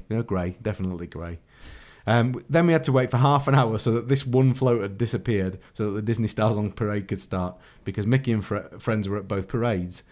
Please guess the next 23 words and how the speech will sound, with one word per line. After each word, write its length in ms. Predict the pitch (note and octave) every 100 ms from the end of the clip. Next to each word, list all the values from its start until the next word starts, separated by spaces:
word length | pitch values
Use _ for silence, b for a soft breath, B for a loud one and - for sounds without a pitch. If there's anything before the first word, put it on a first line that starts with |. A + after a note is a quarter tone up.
| b b -
Next 220 | D#3 -
time, 240 | - G#2 F#2+
Disney 300 | G2+ G2+ G2
could, 200 | C#3 C3
in 100 | A#2+
my 180 | C3
opinion, 460 | B2 - G2 F#2+ F#2+
better 260 | G2+ G2+ G2+
put 180 | -
the 80 | G2+
rare 220 | A2 C3+
characters 640 | C3 A2 G2+ F2+ G2 - - _
from 160 | -
the 80 | G#2+
morning 380 | A2+ A#2 G#2+ G2+
in 100 | G2
the 80 | F#2+
pre-parade 600 | A2+ G2+ F#2+ F#2 F#2 F2+
so 120 | G#2
that 40 | F#2+
the 140 | G2
break 300 | G#2 G#2+ G#2
in, 140 | G2